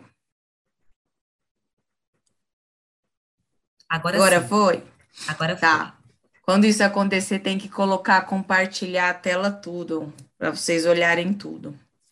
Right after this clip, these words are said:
Speaker 2: ao mesmo tempo, e não só o slide. É... Então, beleza.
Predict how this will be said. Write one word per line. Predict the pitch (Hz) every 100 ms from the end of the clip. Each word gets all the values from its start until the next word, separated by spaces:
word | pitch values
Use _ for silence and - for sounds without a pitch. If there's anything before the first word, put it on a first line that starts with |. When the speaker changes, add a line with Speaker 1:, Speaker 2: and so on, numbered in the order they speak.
| _
Speaker 2:
ao | - 165
mesmo | 165 175 180
tempo, | 180 - - 170
e |
não | 170 170
só | 175 175
o | 180
slide. | 185 196 - - - - _ _ - - _ _ _ - _ -
É... | 170 175 175 175 170 170 165 165 165 160 160 156
Então, | 156 - 156
beleza. | 190 214 170 156 170